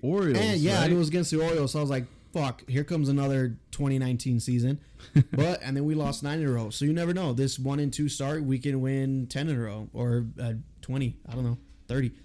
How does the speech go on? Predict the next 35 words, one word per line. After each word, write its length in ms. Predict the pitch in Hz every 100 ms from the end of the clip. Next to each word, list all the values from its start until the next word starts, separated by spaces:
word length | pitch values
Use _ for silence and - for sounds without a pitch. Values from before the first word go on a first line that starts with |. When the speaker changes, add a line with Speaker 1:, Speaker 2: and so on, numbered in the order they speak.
| - - - - - -
Speaker 2:
Hopefully. 400 | 123 127 113 110 - - - _ -
Speaker 1:
Go 140 | 107 107
for 240 | - 135
it. 40 | 120
Speaker 2:
But 300 | 170 - - - - - - -
we 140 | 156
didn't 180 | 175 165
lose. 240 | 160 156 -
Th-, 200 | 135 -
we 140 | 143
didn't 120 | 160
get 140 | 160 151
swept. 440 | - 139 139 - _ - -
I 100 | -
was 140 | 131 127
happy 240 | 160 120
about 280 | 120 117 -
that. 280 | 117 117 - _ _ _ -
But 400 | 120 123 127 - - _ _ _ _ -
one 200 | 127 151
thing 140 | 170 170
that 80 | 143
I 20 |
did 200 | 131 151
notice 320 | 151 156 143
watching 300 | 131 139 139
those 160 | 135 127
games 480 | 135 143 151 147 - _ _ -
is 160 | 117
that 380 | 120 120 117 - _ _ _ _ _ -
the 120 | 127
Yankees 460 | 127 135 143 147 117
didn't 380 | 127 131 127
win 240 | 117 123 120
easily. 500 | 123 120 110 110 120